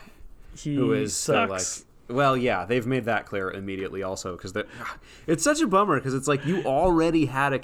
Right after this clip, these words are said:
Speaker 2: this character archetype, you know? Like, you al-, already had the gross lech in the weird little flea man, and then they
Speaker 1: Hmm.
Speaker 2: were like, "Yeah, but no, another one." <laughs>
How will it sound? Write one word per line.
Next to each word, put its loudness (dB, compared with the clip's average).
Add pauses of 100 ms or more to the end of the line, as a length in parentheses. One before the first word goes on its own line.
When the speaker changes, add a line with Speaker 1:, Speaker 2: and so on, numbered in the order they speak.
(320)
Speaker 2:
this -2
character 0
archetype, -6
you -2
know? -2
Like, -2
you 0
al-, 2
already 2
had -2 (360)
the 0
gross 0 (240)
lech -2 (200)
in -2
the -2
weird -2
little -4
flea 2
man, -4 (280)
and -2
then 0
they -4
Speaker 1:
Hmm. -2
Speaker 2:
were 0
like, -4
"Yeah, 4
but -2
no, 2
another 0
one." -10
<laughs> -20